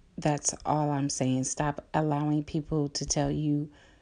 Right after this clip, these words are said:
their definition of what they think beauty should be. As long as you love who you are inside and out, that's beauty, okay? Love who you are.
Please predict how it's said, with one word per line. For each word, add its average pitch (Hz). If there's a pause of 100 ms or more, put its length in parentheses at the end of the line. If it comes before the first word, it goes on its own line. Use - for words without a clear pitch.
(300)
their 151
definition 143
of 143
what 131
they 139
think -
beauty 143
should 135
be. - (640)
As 147
long 165
as 165
you 170
love 156
who 165
you 160
are 151
inside 156
and 147
out, 156 (800)
that's 143 (340)
beauty, 151 (380)
okay? 156 (360)
Love 170
who 165
you 147
are. -